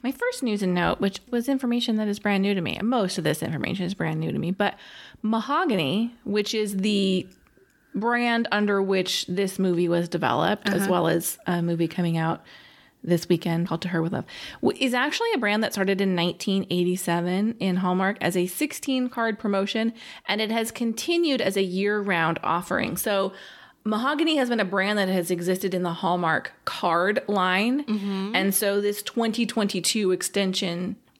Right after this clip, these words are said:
Speaker 1: is an add-on to that brand. They're all part of, they're trying to be a multimedia brand.
Speaker 2: Okay, so, and the Mahogany brand originally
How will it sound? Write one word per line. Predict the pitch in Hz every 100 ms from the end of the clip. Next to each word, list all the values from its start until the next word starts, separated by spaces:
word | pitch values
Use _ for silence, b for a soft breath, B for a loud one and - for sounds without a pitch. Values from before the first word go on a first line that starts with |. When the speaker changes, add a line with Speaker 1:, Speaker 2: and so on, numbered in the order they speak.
| -
Speaker 1:
is | 196 202 196 - -
an | 180 185
add-on | 170 180 175 160 156 175
to | 156
that | 160 -
brand. | - 120 - -
They're | - -
all | -
part | - 185 160
of, | 151 160 - -
they're | 175
trying | - 175
to | 165 160 _ _ _ - 233 -
be | 202
a | 185
multimedia | 196 220 208 185 180 180 190 160 151 - - -
brand. | 127 - - 247
Speaker 2:
Okay, | 240 202
so, | - 202 185
and | 202 190 202
the |
Mahogany | 190 208 - 233 214 202 208 202
brand | 196 190 190 185 185 185
originally | 202 185 175 185 190 185 180 180 180